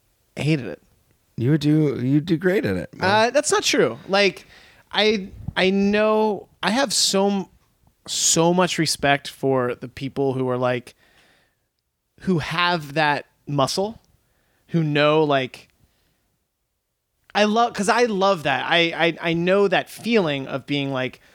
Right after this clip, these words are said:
Speaker 1: totally connected with what someone is
Speaker 2: Right.
Speaker 1: doing. I know that feeling,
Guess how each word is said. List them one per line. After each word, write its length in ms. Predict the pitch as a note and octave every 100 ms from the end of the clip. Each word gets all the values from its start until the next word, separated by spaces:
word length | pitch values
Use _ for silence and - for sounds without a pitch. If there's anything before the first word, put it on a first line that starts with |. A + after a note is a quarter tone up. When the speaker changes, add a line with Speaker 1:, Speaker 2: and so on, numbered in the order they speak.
| _ _
Speaker 1:
totally 440 | - D#3+ D#3 D#3 D3
connected 800 | - D3 C3+ - D3 C#3+ C#3
with 180 | C#3 C3
what 160 | C#3+ C#3+
someone 300 | D3 C#3+ C#3+
is 200 | D3+ B2+
Speaker 2:
Right. 160 | G#2+
Speaker 1:
doing. 440 | D3 D3 D3 D3+ D3 _ _ _
I 60 | C#3+
know 240 | D#3+ F3+
that 160 | F3 D3+
feeling, 560 | - E3 D#3+ C#3+ C3+